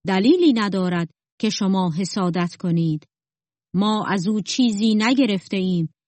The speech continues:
و او به ما انعامی نداده است.» مردم اسرائیل گفتند: «در اسرائیل ده طایفهٔ دیگر هست، بنابراین ما ده برابر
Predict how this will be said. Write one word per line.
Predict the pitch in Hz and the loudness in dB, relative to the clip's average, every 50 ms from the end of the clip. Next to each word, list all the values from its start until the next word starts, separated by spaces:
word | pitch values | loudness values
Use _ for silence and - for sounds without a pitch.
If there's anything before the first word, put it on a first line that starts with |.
| _ _ _ _ | _ _ _ _
و | 190 | -2
او | 185 175 - 202 233 233 226 | -2 -2 0 0 2 2 2
به | 175 202 196 | 2 0 0
ما | 190 202 202 202 202 - | 0 0 0 -2 -2 -2
انعامی | - 180 190 165 - 185 208 220 208 202 208 196 190 185 | -2 -2 -2 -2 0 -2 0 2 2 2 2 2 2 2
نداده | 190 202 226 226 226 208 190 170 170 160 | 2 2 2 0 0 -2 0 0 0 0
است.» | 160 156 156 156 156 - - - - _ _ _ _ _ _ _ _ _ _ _ _ _ _ _ _ _ _ _ _ _ | 0 -2 -2 -4 -6 -8 -12 -16 -20 _ _ _ _ _ _ _ _ _ _ _ _ _ _ _ _ _ _ _ _ _
مردم | 185 190 185 180 170 196 202 202 | 0 0 2 2 2 2 0 0
اسرائیل | 196 185 175 - - - 214 190 175 180 226 254 269 285 277 240 | 0 -2 -4 -4 -4 -4 -2 -2 -2 0 2 2 2 2 2 2
گفتند: | 269 269 262 - - 247 226 226 226 220 214 - _ _ _ _ _ _ _ _ _ 170 | 0 0 -2 0 -2 -2 -2 -2 -2 -2 -4 -6 _ _ _ _ _ _ _ _ _ -4
«در | 190 196 196 | -2 0 0
اسرائیل | 190 185 165 - - 214 190 185 185 214 233 247 262 262 233 - _ _ _ _ _ _ - | 0 -2 -4 -4 -6 -4 -4 -2 -2 -2 0 0 0 0 0 -4 _ _ _ _ _ _ -2
ده | 254 320 330 - - - | -2 -2 -2 -4 -10 -6
طایفهٔ | - 240 214 196 185 190 180 - - 254 247 226 226 220 202 | -2 -2 0 0 0 0 -2 -2 -2 -2 0 0 0 -2 -2
دیگر | 160 180 190 175 160 226 269 285 240 | -2 -2 -2 -2 0 0 0 0 -2
هست، | 180 190 185 175 165 156 156 - - - _ _ _ _ _ _ _ _ _ _ | -4 -4 -4 -4 -4 -6 -6 -10 -16 -20 _ _ _ _ _ _ _ _ _ _
بنابراین | 185 190 190 190 175 175 165 175 175 196 208 208 190 165 - _ _ _ _ _ - | -4 -2 -2 0 -2 -2 -2 -2 -2 -2 -2 -4 -4 -6 -10 _ _ _ _ _ -4
ما | 196 196 196 185 170 | -2 0 0 0 0
ده | 151 151 220 277 311 262 233 - | 0 0 0 0 -2 -2 -2 -2
برابر | 226 220 214 208 196 185 170 190 214 226 220 190 | -2 -2 0 0 -2 -2 -2 -2 -2 -2 -4 -4